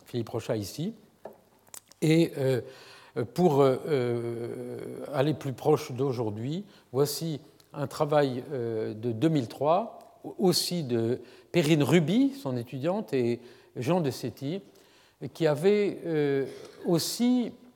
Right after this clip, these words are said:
mentionné une propriété tout à fait intéressante, à savoir que prendre la perspective à la troisième personne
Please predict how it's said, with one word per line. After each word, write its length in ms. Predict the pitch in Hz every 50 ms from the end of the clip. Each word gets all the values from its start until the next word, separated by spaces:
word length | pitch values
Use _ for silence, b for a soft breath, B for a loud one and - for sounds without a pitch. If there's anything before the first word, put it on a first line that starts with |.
| _ - - _
mentionné 880 | 170 175 214 202 - - - 180 165 151 165 175 185 202 220 240 247 B B B B B B B B -
une 160 | 180 170 165
propriété 760 | - - 170 165 - - 175 185 175 156 - - 175 175 156
tout 180 | 135 - 208 185
à 80 | - 202
fait 140 | - 185 175
intéressante, 840 | 147 117 151 123 123 123 120 - 165 156 175 202 220 214 - - - _ b b b b b b b -
à 80 | 190
savoir 640 | 208 - - 196 160 135 135 135 123 110 104 - -
que 100 | - 156
prendre 560 | 123 - - - - 254 247 220 185 - 131
la 100 | 127 127
perspective 840 | - - 240 226 - - - - 170 - - - - 147 131 113 107
à 60 | 117
la 120 | 104 104 101
troisième 520 | - - - 240 233 175 170 156 135 127
personne 760 | 117 - 139 - - - - 147 135 143 165 180 196 196